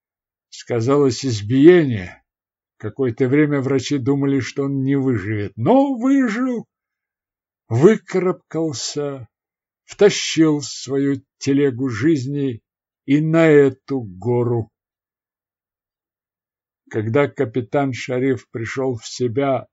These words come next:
он повернул голову. Рядом с ним сидел человек в форме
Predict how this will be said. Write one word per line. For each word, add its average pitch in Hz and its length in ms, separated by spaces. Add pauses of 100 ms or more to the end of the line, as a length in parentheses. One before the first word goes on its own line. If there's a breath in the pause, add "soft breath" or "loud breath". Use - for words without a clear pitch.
(540)
он 131 260
повернул 127 680
голову. 117 540
Рядом 170 460
с - 180
ним 135 280
сидел 143 680 (100)
человек 151 640
в - 220
форме 135 460